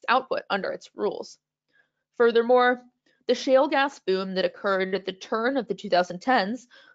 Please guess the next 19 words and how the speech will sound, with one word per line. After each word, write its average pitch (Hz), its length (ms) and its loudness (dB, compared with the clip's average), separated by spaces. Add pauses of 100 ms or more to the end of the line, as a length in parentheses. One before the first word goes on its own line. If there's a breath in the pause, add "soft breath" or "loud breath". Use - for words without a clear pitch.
corresponded 254 680 2
with 196 140 -4
the 196 60 -6
introduction 196 640 -4
of 175 160 -4
the - 140 -12
R 175 180 0
G 175 140 -6
G 165 200 -10
I. 202 320 -6 (960)
These 311 300 0
pre-existing 214 640 -4
conditions 220 640 -4
caused 233 420 0
a 226 60 0
shift - 400 -2
from 214 200 -8
coal 196 280 2
use 180 380 -6